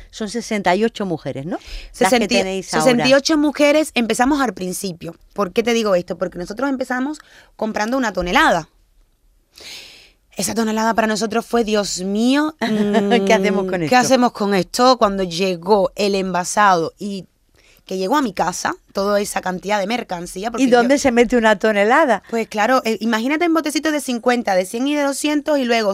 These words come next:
Speaker 2: en bidones, así de veinte kilos.
Speaker 1: Ah.
Speaker 2: En mi casa,
Speaker 1: Mm.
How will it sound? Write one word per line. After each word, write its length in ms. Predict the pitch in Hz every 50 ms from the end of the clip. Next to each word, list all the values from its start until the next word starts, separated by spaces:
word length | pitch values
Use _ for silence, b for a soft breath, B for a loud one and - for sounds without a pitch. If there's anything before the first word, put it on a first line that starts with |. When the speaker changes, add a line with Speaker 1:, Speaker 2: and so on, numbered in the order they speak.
| - -
Speaker 2:
en 180 | 202 214 208
bidones, 560 | 180 190 196 190 233 294 330 403 415 - - - - - - - _ _ _ _ _ _ _ -
así 240 | 226 220 - 269 277
de 120 | 285 277
veinte 300 | 262 240 233 196 208 180
kilos. 480 | - 175 160 156 143 - - - - _ _ _ -
Speaker 1:
Ah. 220 | - 185 170 147 _ _ _ - - - - - - 254 - _ _ _ - 247 - _ _ _ _ B B 214 196 B B B B B
Speaker 2:
En 140 | - 233
mi 100 | 233 233
casa, 560 | 190 - 233 226 240 - - - 214 214 254 302 - _ _ -
Speaker 1:
Mm. 340 | 208 214 220 214 202 214 247